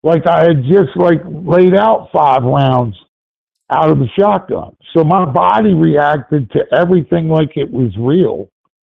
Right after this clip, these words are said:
but it was totally and completely fake.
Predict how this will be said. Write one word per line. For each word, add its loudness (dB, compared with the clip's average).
but 0
it 4
was 0
totally 2
and -4
completely -4
fake. -4